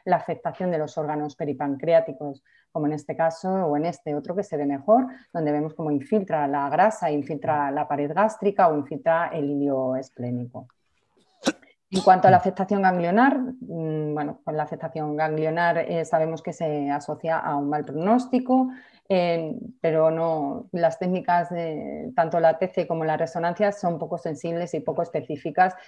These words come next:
en el caso de, eh, ganglios inespecíficos. Eh,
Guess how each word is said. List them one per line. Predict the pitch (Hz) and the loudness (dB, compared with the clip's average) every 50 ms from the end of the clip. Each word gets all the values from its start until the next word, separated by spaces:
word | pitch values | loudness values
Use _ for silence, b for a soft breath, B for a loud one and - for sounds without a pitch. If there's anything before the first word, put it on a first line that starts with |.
| B B B | B B B
en | B 185 180 | B 2 2
el | 175 165 143 | 2 2 2
caso | 175 175 175 - 220 | 2 2 2 4 2
de, | 196 196 185 165 156 151 151 143 - | 4 4 4 4 4 2 0 -2 -4
eh, | - - 170 156 147 | -4 -4 -2 -2 0
ganglios | 139 165 165 160 165 170 175 180 175 - | 2 2 2 2 2 0 0 -2 -2 -4
inespecíficos. | - 180 160 147 147 143 - 139 131 - 156 - - 147 131 - - 135 - _ b b b b b b b b | -4 -2 -2 -2 -4 -4 -8 -10 -8 -8 -8 -8 -8 -10 -10 -10 -12 -16 -16 _ b b b b b b b b
Eh, | - 190 185 180 175 170 165 160 160 156 151 147 151 147 | 4 6 6 6 6 6 6 4 4 2 2 0 -2 -6